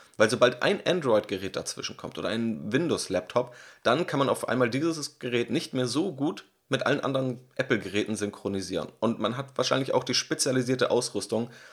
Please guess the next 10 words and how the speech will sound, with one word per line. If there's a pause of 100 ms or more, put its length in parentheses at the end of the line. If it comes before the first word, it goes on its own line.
(140)
von
Apple,
also
spezialisierte
Ladegeräte, (280)
äh, (120)
Computertastaturen (100)
und
so
weiter.